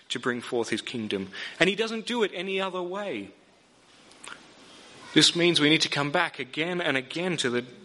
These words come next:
cross of Jesus. The death of Jesus is what takes our sins away. It is what has redeemed us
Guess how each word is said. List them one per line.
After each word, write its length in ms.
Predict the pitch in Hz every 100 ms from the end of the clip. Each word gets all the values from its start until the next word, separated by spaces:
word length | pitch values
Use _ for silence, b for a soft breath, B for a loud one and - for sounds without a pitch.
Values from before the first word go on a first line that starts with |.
| -
cross 460 | - 170 165 -
of 220 | - 135 -
Jesus. 680 | 160 170 135 101 - - - - - - - - - - -
The 120 | 151
death 300 | 151 190 185
of 120 | 165
Jesus 360 | 202 208 160 135
is 180 | 135
what 160 | 143 160
takes 400 | - 180 180 -
our 140 | 160
sins 480 | 156 - 196 202 196
away. 540 | 190 170 160 147 139 123 B B
It 140 | - 147
is 240 | 151 -
what 220 | 156 170
has 260 | 160 160 151
redeemed 640 | 151 135 - 160 190 196
us 300 | 196 190 -